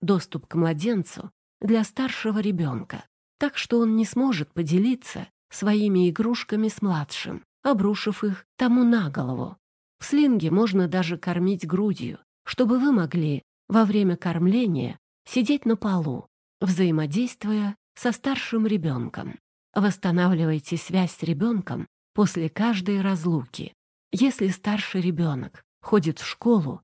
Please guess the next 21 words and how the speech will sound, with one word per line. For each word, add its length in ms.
помните, 640
что 220
он 140
возвращается 840
к 140
вам 300
с 120
полным 460
эмоциональным 880
рюкзаком 640
переживаний, 920
накопившихся 880
за 260
день. 340
Ему 300
понадобится 800
ваше 380
любящее 600
внимание, 720
чтобы 400
перезарядиться. 1080